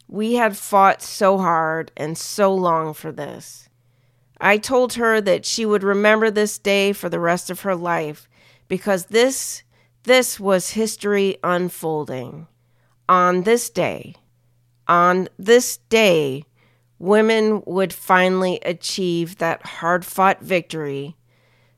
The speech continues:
that was for so long, so far out of reach. In the morning, my daughter came down from her bedroom to find out the election results.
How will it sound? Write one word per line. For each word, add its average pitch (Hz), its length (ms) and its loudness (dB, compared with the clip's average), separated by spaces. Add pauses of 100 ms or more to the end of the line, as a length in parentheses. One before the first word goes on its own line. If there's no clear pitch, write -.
(160)
that 196 180 4
was 196 280 0
for 202 280 -2
so 247 460 4
long, 175 600 4
so 220 500 0
far 160 720 -2
out 156 280 -2
of 151 220 -8
reach. - 600 -12 (760)
In 202 180 0
the 220 80 2
morning, 269 440 2
my 208 140 4
daughter 202 360 4
came 196 240 0
down 190 460 4
from 190 180 -4
her 180 80 2
bedroom 180 560 -2
to 180 100 -8
find 185 380 0
out 180 400 2 (320)
the - 240 -4
election 185 460 0
results. 156 720 -6